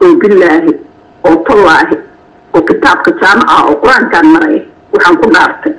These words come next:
oo ku dhaaranayaa. Ya, haddii reer Daahir ama habar jeclo ay ka soo dhaqaaqdo Ballidiig, dagaalku ma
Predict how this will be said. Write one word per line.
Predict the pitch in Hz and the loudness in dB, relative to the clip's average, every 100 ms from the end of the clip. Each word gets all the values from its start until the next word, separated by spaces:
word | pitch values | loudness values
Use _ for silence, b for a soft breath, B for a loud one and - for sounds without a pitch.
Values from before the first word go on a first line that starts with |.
| - | -6
oo | - | -4
ku | - | -2
dhaaranayaa. | 214 185 - 311 - - - - _ - - _ _ _ _ - | 0 2 2 2 2 -2 -8 -18 _ -20 -20 _ _ _ _ -2
Ya, | 359 427 427 427 - - _ _ _ _ _ _ _ _ _ _ - | 0 2 -2 -8 -18 -20 _ _ _ _ _ _ _ _ _ _ -8
haddii | - 320 311 247 294 | -2 0 2 2 2
reer | 226 233 247 | 2 0 0
Daahir | 339 226 214 - 226 - - - - _ - - - | 0 0 0 0 -2 -2 -4 -12 -20 _ -20 -20 -6
ama | 208 208 | 0 0
habar | 196 208 269 | 0 0 -2
jeclo | - - 202 185 - - _ _ - - _ - _ _ - - - | -4 -4 0 0 -2 -10 _ _ -20 -20 _ -20 _ _ -20 -20 -4
ay | 453 440 440 | 0 2 0
ka | - 330 | -2 -2
soo | - 247 | 0 0
dhaqaaqdo | 302 - - - 415 | 0 0 -2 0 0
Ballidiig, | 427 359 359 214 208 - - - - _ _ - | 2 2 2 0 -4 -6 -20 -20 -20 _ _ -4
dagaalku | 185 466 240 214 - - - | 0 2 2 0 0 -2 -2
ma | - | -2